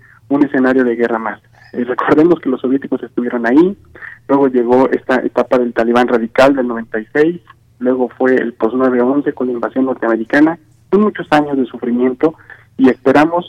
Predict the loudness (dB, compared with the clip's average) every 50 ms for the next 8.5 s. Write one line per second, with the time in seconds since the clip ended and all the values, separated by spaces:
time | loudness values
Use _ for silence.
0 | -14 -20 -4 0 0 2 2 0 0 0 0 0 0 -2 _ 0 0 0 -2 _
1 | _ _ _ _ _ -2 0 2 2 2 2 2 2 2 2 2 2 2 2 4
2 | 2 2 0 0 -2 -2 0 0 -2 0 0 -2 -2 -2 -4 -4 -4 -4 -6 -4
3 | -4 -4 -4 -4 -6 -10 -12 -4 _ 0 2 2 0 -2 -4 _ _ _ _ _
4 | 0 0 0 0 -2 2 4 6 6 6 4 2 2 0 -2 -2 -2 0 -2 -2
5 | -4 -4 -8 -8 -6 -10 -14 -14 _ -2 -2 -2 -2 -2 -8 _ _ -20 -20 -20
6 | -8 -4 0 0 0 0 -2 -4 -4 -4 -4 -4 -4 -4 -4 -4 -4 -4 -2 -2
7 | -2 0 -2 -4 -4 -2 -2 -2 -2 0 -2 -2 -2 -2 -4 -4 -6 -6 -2 -2
8 | 0 0 0 0 -2 -2 -2 -4 -4 -4